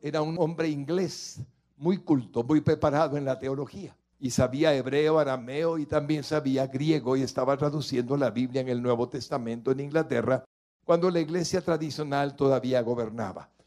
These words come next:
El rey Enrique octavo era el rey de Inglaterra. De pronto se dio cuenta que era perseguido por estar intentando pasar de los idiomas latín que se usaba en las iglesias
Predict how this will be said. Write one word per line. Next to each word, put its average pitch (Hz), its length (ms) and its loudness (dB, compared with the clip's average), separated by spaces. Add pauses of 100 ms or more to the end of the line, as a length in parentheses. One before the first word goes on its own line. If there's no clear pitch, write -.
(120)
El 127 160 4
rey 147 340 6
Enrique 147 400 -2
octavo 117 540 -2
era 110 120 4
el 101 140 2
rey 117 280 4
de 143 120 -2
Inglaterra. 175 560 -2 (420)
De 135 80 -2
pronto 170 460 2
se 160 160 0
dio 180 180 0
cuenta 123 320 -2
que 135 100 -2
era 123 200 2
perseguido 151 720 2
por 165 140 0
estar 151 280 0
intentando 147 720 -4
pasar 143 420 0
de 139 80 0
los 117 220 -8
idiomas 156 460 2
latín 156 460 -6
que 113 160 -14
se 98 140 -14
usaba 135 340 -4
en 131 80 -4
las 117 280 -6
iglesias 139 640 -2